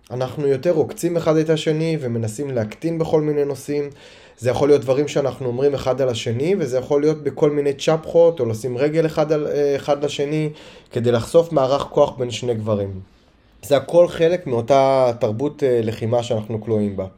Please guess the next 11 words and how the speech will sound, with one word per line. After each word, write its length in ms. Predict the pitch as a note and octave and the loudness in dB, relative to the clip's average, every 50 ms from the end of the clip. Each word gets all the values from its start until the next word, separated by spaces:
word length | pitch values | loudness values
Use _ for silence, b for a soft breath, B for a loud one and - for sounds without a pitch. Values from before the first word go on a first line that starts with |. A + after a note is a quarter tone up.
| B B B B B B B B B B - | B B B B B B B B B B -4
אם 120 | D#3 F3 | 2 4
מישהו 260 | F3+ F3 D#3+ - D#3+ D3 | 4 4 4 2 4 4
לא 120 | D3 C#3+ | 4 4
מצליח 480 | C#3 C3 - - C#3+ D#3+ E3+ E3+ - E3+ | 2 0 -4 0 2 4 4 4 2 0
משהו, 360 | E3+ E3+ D#3+ - - F3 D#3 | -2 -2 -2 -4 -6 -6 -4
זה 100 | C3+ B2 | -6 -6
חושף 340 | - B2+ A2 - C3 A#2+ - | -6 -8 -6 -4 -6 -6 -6
חולשה, 540 | - - A#2 A2 G#2 - - A#2 A2 B2 D3+ C#3+ | -8 -10 -10 -10 -8 -6 -4 -2 -2 0 -2 -4
וחולשה 500 | B2+ A#2 A2+ B2+ B2 A2 - - D3+ D3 | -6 -8 -10 -10 -10 -6 -2 2 2 2
חושפת 500 | C#3+ - C3+ A#2+ - - B2+ A#2+ - B2 | 2 0 -4 -8 -6 -8 -8 -6 -6 -8
בושה, 460 | A2 A2 G#2+ G#2 - - G#2 G2+ G#2+ | -8 -8 -8 -8 -6 -4 -4 -2 -4